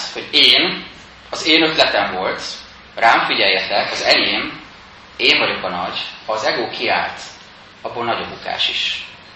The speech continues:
Mit mond Pál apostol? Aki tehát azt gondolja, hogy áll,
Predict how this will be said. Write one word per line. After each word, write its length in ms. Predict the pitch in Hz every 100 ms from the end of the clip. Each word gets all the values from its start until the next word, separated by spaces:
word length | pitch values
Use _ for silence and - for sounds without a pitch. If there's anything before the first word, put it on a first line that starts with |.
| - - - - - -
Mit 140 | 127
mond 140 | 151 139
Pál 180 | 147 131
apostol? 600 | 123 113 - 98 90 80 - - - - - - - - - - - - - - -
Aki 200 | - 139
tehát 220 | 156 160
azt 160 | 139
gondolja, 260 | 113 107 101
hogy 120 | 101
áll, 360 | 101 87 85